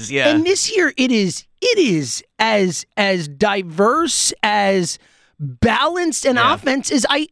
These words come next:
Speaker 2: as I, Elliot, as I
Speaker 1: <laughs>
Speaker 2: ever remember in Philadelphia.
Speaker 1: Yeah.
Speaker 2: This is unbelievable, man.
Speaker 1: It, I thought
Speaker 2: And it starts with
Speaker 1: yesterday,
Speaker 2: Jalen, obviously.
Speaker 1: I thought yesterday, you know, to, just to go back to, to how it was a professional win.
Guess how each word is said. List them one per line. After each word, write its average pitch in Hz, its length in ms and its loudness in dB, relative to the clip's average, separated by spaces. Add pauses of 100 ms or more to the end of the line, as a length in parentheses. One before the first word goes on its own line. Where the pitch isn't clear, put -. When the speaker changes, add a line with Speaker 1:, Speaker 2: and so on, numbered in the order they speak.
(140)
Speaker 2:
as 330 180 0
I, 381 160 0 (220)
Elliot, 440 400 0
as 330 120 0
I 381 240 0
Speaker 1:
<laughs> - 60 -8 (160)
Speaker 2:
ever 523 220 4
remember 453 760 2 (100)
in 403 60 -6
Philadelphia. 403 640 2
Speaker 1:
Yeah. 349 140 4
Speaker 2:
This 311 180 -2
is 294 180 -2
unbelievable, 330 640 0
man. 104 140 -12 (480)
Speaker 1:
It, 208 180 0
I 185 140 0
thought 240 220 2
Speaker 2:
And 294 80 4
it - 100 4
starts 277 240 4
with 180 120 0
Speaker 1:
yesterday, 190 200 2
Speaker 2:
Jalen, 120 140 -6
obviously. - 340 -12
Speaker 1:
I 170 60 0
thought 214 180 0
yesterday, 151 460 0
you 139 100 -2
know, 131 80 -4
to, - 160 -12
just 143 200 -12
to 160 60 -4
go 151 220 2
back 165 300 -2
to, 127 420 -4
to - 160 -16
how 131 140 0
it 123 40 -6
was 120 140 -10
a 117 60 -8
professional 113 640 -4
win. 113 280 -4